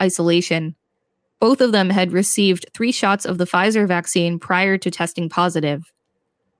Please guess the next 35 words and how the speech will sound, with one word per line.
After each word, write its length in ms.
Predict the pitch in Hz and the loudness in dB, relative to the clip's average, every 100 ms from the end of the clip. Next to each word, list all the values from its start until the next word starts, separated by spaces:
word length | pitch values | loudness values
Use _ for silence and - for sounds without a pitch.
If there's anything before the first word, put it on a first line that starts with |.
| _ _ | _ _
In 160 | 214 202 | -2 2
Brazil, 640 | 202 196 254 180 165 202 _ - | 2 2 2 2 0 -6 _ -4
three 200 | 226 269 | -2 0
cases 400 | - 220 196 196 | 0 -2 0 -2
of 100 | 180 | 0
the 140 | 185 | 0
Omicron 480 | - 220 233 190 180 | 0 -2 -2 -2 0
variant 560 | 180 175 175 175 180 - | 0 0 0 0 -2 -6
were 80 | |
confirmed 480 | 170 180 180 190 180 | -6 -6 -2 0 0
in 80 | 170 | -2
São 200 | - 185 | -2 -4
Paulo. 480 | - 185 175 143 - _ _ _ _ _ _ _ _ - | -2 0 0 0 -4 _ _ _ _ _ _ _ _ -2
Another 360 | 214 214 269 269 | 2 2 2 2
five 300 | 202 185 180 | 2 2 2
are 120 | 170 | 0
under 240 | 190 185 | 0 0
suspicion. 680 | 190 175 - 185 - 151 160 - _ _ _ _ _ _ _ _ _ - | 0 -2 0 0 0 -4 -6 -14 _ _ _ _ _ _ _ _ _ -4
A 60 | 208 | 0
person 340 | 233 269 277 | 2 2 2
in 180 | 247 202 | 2 4
Leipzig, 380 | 208 - 233 185 | 2 2 -2 0
Germany, 480 | 202 208 190 175 | 2 4 4 2
with 240 | 170 175 180 | 2 0 2
no 160 | 196 | 0
travel 420 | 214 - 214 220 202 | 0 0 0 2 2
history 520 | 190 180 180 175 175 | 2 0 2 2 2
nor 180 | 175 165 | 0 -2
contact 560 | - 202 208 202 180 | -2 -2 0 -4 -4
with 140 | 170 - | -8 -4
travelers 560 | 190 196 175 165 175 | -2 0 2 0 -2
tested 340 | - 185 - 170 | -4 -4 -4 -4
positive 480 | - 196 185 165 | -2 0 0 -2
for 160 | - - | -2 -2
Omicron. 540 | 190 180 - 160 156 | 0 -2 -4 -6 -6